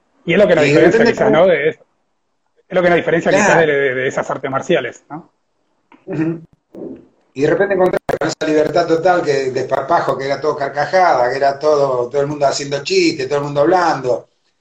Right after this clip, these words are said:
Speaker 2: que había una disciplina también, pero era más, mucho más suelta, muy, mucho más dinámica. Y la musicalidad, la musicalidad de las canciones. O sea que a mí me pegó mucho una vuelta,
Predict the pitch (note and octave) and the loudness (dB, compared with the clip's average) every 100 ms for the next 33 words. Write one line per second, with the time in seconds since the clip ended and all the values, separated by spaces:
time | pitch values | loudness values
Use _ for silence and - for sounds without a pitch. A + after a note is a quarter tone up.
0 | _ - _ - A#2 G#3 F#3 D3 C3+ C#3+ | _ -20 _ -4 2 4 2 2 -2 -4
1 | C#3+ E3+ D#3+ F3+ A3 F#3+ D#3+ D3+ D3+ C#3+ | -2 0 2 0 2 2 2 2 0 -4
2 | - C#3 C#3+ C3+ C3+ - F#3 D#3+ B2 B2+ | -6 -12 -10 -8 -6 0 0 0 -4 -6
3 | A#2+ A#2+ A#2 B2+ A#2 D#3 F#3 A#2+ G#2 - | -10 -12 -14 -10 -8 -2 -2 -2 -8 -14
4 | _ _ _ _ _ _ - E3+ A3 D3 | _ _ _ _ _ _ -4 0 0 0
5 | C#3 C3 D#3 - - - A#2 A#2+ C#3 D3 | 0 0 0 -2 -6 -8 -6 0 2 2
6 | - - A2+ A2+ D#3 E3+ E3+ E3 C#3+ C3 | 0 -4 -6 -8 -6 -4 -2 -2 -2 -4
7 | - - - _ _ _ _ _ _ _ | -8 -12 -18 _ _ _ _ _ _ _
8 | G#3 C4 G#3+ F#3+ - - A3+ A3+ F3+ F3+ | -6 -4 0 0 -2 -4 -2 -2 2 4
9 | F#3+ G3+ F#3+ D#3+ D#3+ G3 G3 D#3+ A2+ - | 4 0 -2 0 2 2 2 0 -2 -6